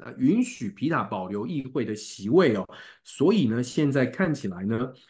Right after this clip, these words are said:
这个，呃，皮塔可能又重新回到了泰国的政治圈，他未来，未来会带来什么样的这个新的涟漪呢？很值得大家关注哦。那当然，泰国整个的民主的状况，过去这几年真的是风波不断，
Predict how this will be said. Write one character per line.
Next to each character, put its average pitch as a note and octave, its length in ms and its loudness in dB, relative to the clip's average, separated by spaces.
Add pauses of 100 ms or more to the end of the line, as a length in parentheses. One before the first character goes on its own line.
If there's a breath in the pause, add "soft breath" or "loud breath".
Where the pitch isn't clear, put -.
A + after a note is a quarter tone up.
(140 soft breath)
这 A#2+ 180 -2
个， G2+ 440 0 (640 soft breath)
呃， G#2+ 340 0 (240)
皮 D#3+ 160 0
塔 E3 120 4
可 B2 160 0
能 B2 120 4
又 F#3+ 300 4
重 D#3+ 340 0
新 G#3+ 340 0
回 C3+ 220 0
到 D#3+ 180 0
了 A#2+ 140 -2
泰 C#3 220 -4
国 A#2 180 -6
的 A#2 100 -4
政 C3 220 -2
治 B2 160 0
圈， A#2+ 280 -4
他 C#3+ 200 -4
未 G#3 140 0
来， D3 280 -2
未 A3 140 -4
来 F#3+ 100 0
会 G3 100 2
带 G3+ 160 -2
来 E3+ 140 -2
什 C#3+ 180 -8
么 G2+ 80 -4
样 F3 280 2
的 A#2 160 -4
这 B2+ 140 -4
个 A#2+ 100 -4
新 G3+ 260 -2
的 E3+ 140 2
涟 A2 180 -2
漪 D3+ 260 -4
呢？ C#3+ 140 -2
很 G#2+ 100 -6
值 G#2+ 220 -10
得 A#2+ 100 0
大 C3 160 -2
家 B2 160 0
关 C3+ 360 -2
注 C#3 260 0
哦。 G2 120 -6 (220 loud breath)
那 C#3 80 -6
当 G3 200 4
然， C#3 180 4
泰 F#3+ 220 0
国 B2 180 2
整 G#2+ 260 -6
个 A2 140 -6
的 G#2+ 80 -4
民 A2+ 340 2
主 F3 140 2
的 G2 140 -2
状 D3 320 0
况， C#3 200 0
过 C#3+ 120 -2
去 C#3 100 -2
这 C#3+ 160 -2
几 A#2+ 160 -4
年 G2+ 220 -4
真 B2 160 2
的 A#2+ 60 0
是 B2 100 -2
风 C3 260 -2
波 B2+ 160 2
不 G2+ 160 -4
断， G#2+ 300 -2